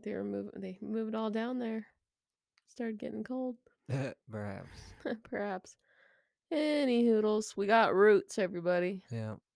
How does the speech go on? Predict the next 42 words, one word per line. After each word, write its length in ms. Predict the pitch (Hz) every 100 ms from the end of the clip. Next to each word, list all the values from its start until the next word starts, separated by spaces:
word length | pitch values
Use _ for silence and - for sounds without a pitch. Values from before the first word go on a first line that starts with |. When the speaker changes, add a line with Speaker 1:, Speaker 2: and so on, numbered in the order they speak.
| -
Speaker 2:
and 100 | 113
I 140 | 123
also 220 | 127 -
Speaker 1:
Roots. 120 | 113 110
Speaker 2:
wrote 140 | 104
on 160 | 107 110
here 360 | 104 104 104 104
that 80 | 98
it's 200 | 98 -
windy 340 | 110 107 104
as 160 | 101 101
balls. 440 | - 90 92 - _ _ _ _ _ _ _ _ _ _
Speaker 1:
It 140 | 214 -
Speaker 2:
So 60 | -
Speaker 1:
is 220 | 233 - -
<laughs> 100 | -
windy 420 | 247 247 214 214
as 160 | 214 208
balls. 420 | - - - - 113
Speaker 2:
Windy 340 | 113 120 117
as 80 | 107 -
balls. 180 | 92 101
I 40 |
keep 200 | 104 139
thinking 220 | 143 131 117
it's 160 | 92
raining, 420 | 101 104 110 85 87
but 120 | 90
it's 160 | 92 -
just 180 | -
freaking 340 | - 95 92 87 - _ _ -
Speaker 1:
It 100 | 247
was 280 | 247 240
raining 320 | 226 220 226 233
earlier. 420 | 233 240 240 233 -
Speaker 2:
Eh, 300 | 151 123 107 113 - -
little 180 | 53 -
drizzles. 400 | - 62 87 - -
Speaker 1:
Little 280 | 254 247 240
drizzles. 540 | - 240 262 262 - _ _ _ _ _ _ -
Yeah, 200 | 403 254 - -
um, 440 | 277 277 269 262